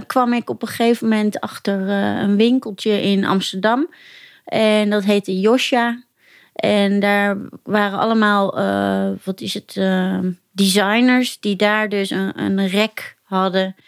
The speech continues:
Eh, dus meerdere designers op één plek in een heel klein, eh, winkeltje. En, en daar ben ik gaan kijken.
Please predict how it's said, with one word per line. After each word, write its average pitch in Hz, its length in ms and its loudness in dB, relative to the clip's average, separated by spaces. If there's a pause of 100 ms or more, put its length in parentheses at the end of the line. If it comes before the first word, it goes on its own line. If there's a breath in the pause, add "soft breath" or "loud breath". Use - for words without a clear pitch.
(340 soft breath)
Eh, - 280 -4
dus 190 200 -8
meerdere 208 540 2
designers 196 640 0
op - 140 -10
één 196 360 0
plek 196 360 0
in 202 200 -4
een 202 140 2
heel 220 160 4
klein, 208 640 2
eh, 190 480 -4 (120)
winkeltje. 208 640 -2 (420 loud breath)
En, 202 600 0
en - 180 -2
daar 254 140 4
ben 262 180 2
ik 233 120 0
gaan 190 240 -4
kijken. 240 600 0